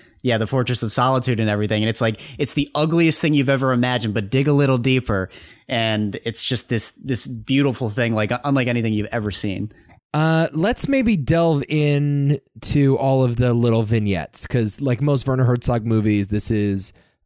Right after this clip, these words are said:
Speaker 2: uh, like, kind of a sprawling look at a bunch of different characters and a bunch of, like, isolated moments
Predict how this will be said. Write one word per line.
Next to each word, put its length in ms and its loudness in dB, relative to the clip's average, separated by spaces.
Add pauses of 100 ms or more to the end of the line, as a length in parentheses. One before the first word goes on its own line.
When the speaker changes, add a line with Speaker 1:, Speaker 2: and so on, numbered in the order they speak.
(100)
Speaker 2:
uh, 300 -2
like, 160 -4
kind 160 -2
of 60 -2
a 60 0
sprawling 960 0
look 240 2
at 60 -2
a 60 0
bunch 260 0
of 80 -4
different 300 -4
characters 500 0
and 100 -2
a 40 -2
bunch 260 -4
of, 80 -4
like, 220 -2
isolated 560 -4
moments 500 -8